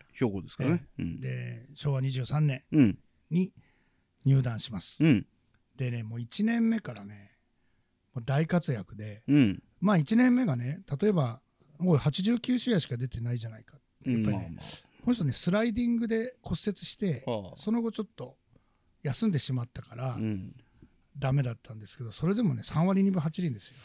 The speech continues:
Speaker 1: この年は、
Speaker 2: ええ。
Speaker 1: ちなみに、
Speaker 2: はい。
Speaker 1: 結構飛ぶボールですか？
Speaker 2: いや、えっとね、まだ。
Speaker 1: あー。
Speaker 2: 二十四年から。
Speaker 1: あー、次の年から。
Speaker 2: 二十四年、
Speaker 1: あー、
Speaker 2: 二十五年だね。
Speaker 1: 打ってんな、やっぱり。
Speaker 2: うん。
Speaker 1: すげえな。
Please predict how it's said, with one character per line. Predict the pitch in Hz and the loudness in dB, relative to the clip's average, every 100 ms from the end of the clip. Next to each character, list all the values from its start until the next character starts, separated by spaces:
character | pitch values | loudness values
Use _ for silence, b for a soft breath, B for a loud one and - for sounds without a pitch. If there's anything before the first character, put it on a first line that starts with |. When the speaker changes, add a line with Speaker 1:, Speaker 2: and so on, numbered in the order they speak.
| B B | B B
Speaker 1:
こ | - 226 | -2 6
の | 269 294 | 6 6
年 | 277 - 277 | 2 0 4
は、 | 262 120 110 98 - | 6 6 4 -2 -6
Speaker 2:
え | |
え。 | - | -2
Speaker 1:
ち | 165 | 2
な | 170 170 | 4 4
み | 165 | 2
に、 | 170 190 143 107 | 2 4 4 2
Speaker 2:
は | 120 | -2
い。 | |
Speaker 1:
結 | 92 - - | -4 -6 -6
構 | 117 - | -6 -4
飛 | 127 | -2
ぶ | 127 120 | 0 0
ボ | 120 | 0
ー | 120 | -2
ル | 117 | -2
で | 113 | -6
す | - | -10
か？ | - - | -8 -2
Speaker 2:
い | |
や、 | 175 - _ _ _ _ _ - | -2 -2 _ _ _ _ _ -8
え | 139 | -8
っ | |
と | - | -8
ね、 | 120 110 | -10 -6
ま | 131 127 | -4 -4
だ。 | 107 _ _ _ _ | -6 _ _ _ _
Speaker 1:
あ | 113 117 110 104 104 101 - | -6 -4 -4 -6 -8 -8 -2
ー。 | |
Speaker 2:
二 | 143 220 | 2 4
十 | 170 | 4
四 | 131 | 6
年 | 151 165 | 6 6
か | 135 | 2
ら。 | 123 - _ _ _ _ - | -4 -10 _ _ _ _ -6
Speaker 1:
あ | 104 110 110 | 0 2 2
ー、 | |
次 | - 214 170 | 4 6 6
の | |
年 | 107 101 | 4 -4
か | - | 0
ら。 | |
Speaker 2:
二 | 170 | 2
十 | 196 156 | 2 2
四 | 160 | 4
年、 | 156 | 4
Speaker 1:
あ | |
ー、 | |
Speaker 2:
二 | 190 | 4
十 | 160 | 6
五 | 139 175 | 6 6
年 | 175 170 | 6 4
だ | 151 | 4
ね。 | 156 | 6
Speaker 1:
打 | |
っ | 285 | 8
て | |
ん | 113 | 6
な、 | 110 | 4
や | 107 | 2
っ | - - - | -2 -6 -4
ぱ | 98 | -4
り。 | 95 - - | -6 -10 0
Speaker 2:
う | 131 | 0
ん。 | 123 | 2
Speaker 1:
す | 104 - 110 | -2 -8 -4
げ | 190 | 0
え | |
な。 | 196 | 2